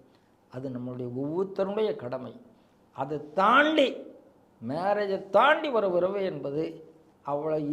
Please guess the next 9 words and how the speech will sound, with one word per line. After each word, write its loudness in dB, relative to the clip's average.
ஈஸியாக -4
பெர்மிட் -8
பண்ணக்கூடிய -10
விஷயம் -10
இல்லை. -8
இருக்கு, -4
டைவர்ஸ் -2
தேவை, 0
தேவைப்படுமா, -6